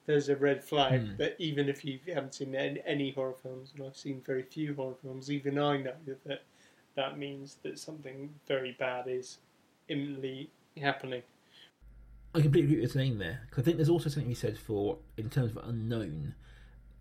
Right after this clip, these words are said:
Speaker 2: the, and I kind of discussed it in my last thing, I'm gonna bring it back now. The rules of a horror film. Horror films, unlike almost any other genre,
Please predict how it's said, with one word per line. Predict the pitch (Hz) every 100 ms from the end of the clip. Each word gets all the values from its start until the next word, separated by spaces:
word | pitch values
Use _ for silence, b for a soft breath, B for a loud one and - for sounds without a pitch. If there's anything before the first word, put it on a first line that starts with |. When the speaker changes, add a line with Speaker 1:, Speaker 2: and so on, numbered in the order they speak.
| -
Speaker 2:
the, | 143 123 127 120 113 113 - - - -
and | 123
I | 113
kind | 151 135
of | 104 -
discussed | 135 - - 123 104
it |
in | 92
my | 104
last | 110 110 -
thing, | 98
I'm |
gonna | 101
bring | 117 71
it | -
back | -
now. | 104 104 82 - B B B
The | 120
rules | 127 151 139 117
of | 117
a |
horror | 113 107 101
film. | - - - - - - - - -
Horror | 156 151 127
films, | - 107 101 104 - B B B
unlike | 123 123 117 -
almost | 127 131 117
any | 131 131
other | 120 110
genre, | 107 107 104 98 117